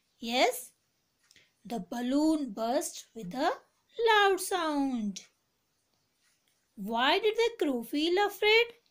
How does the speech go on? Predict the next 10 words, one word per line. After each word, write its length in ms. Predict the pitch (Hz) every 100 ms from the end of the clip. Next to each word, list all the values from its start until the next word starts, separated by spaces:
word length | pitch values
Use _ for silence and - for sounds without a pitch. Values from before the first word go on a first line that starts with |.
| _ _ -
Yes, 300 | 254 302 320
yes. 480 | 330 349 466 - - _ _ _ _ _ _ _ _ _ -
Because 760 | 214 262 240 247 302 403 - - _ _ -
the 160 | 254
crow 320 | 254 233 233
felt 360 | 247 277 277 294
that 400 | 311 330 370 381 - _ _ _ _ _ _ _ _ _ -
it 420 | 392 403 - 254
was 440 | 220 220 226 208
a 360 | 254 285 320